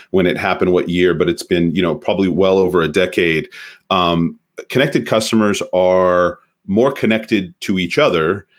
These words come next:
and they're more connected to brands and information due to their, uh, due to the changing behavior and expectations that have happened by being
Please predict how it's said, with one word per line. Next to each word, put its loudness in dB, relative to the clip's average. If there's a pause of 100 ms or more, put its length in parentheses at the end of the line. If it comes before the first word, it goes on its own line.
(260)
and 0
they're 4
more 2
connected 0
to -4
brands 0
and -2
information -2 (380)
due 2
to 0 (760)
their, 2
uh, -2 (580)
due 0
to 2
the 0
changing 2
behavior 2
and -2
expectations -2
that -2
have -6
happened -4
by -2
being -2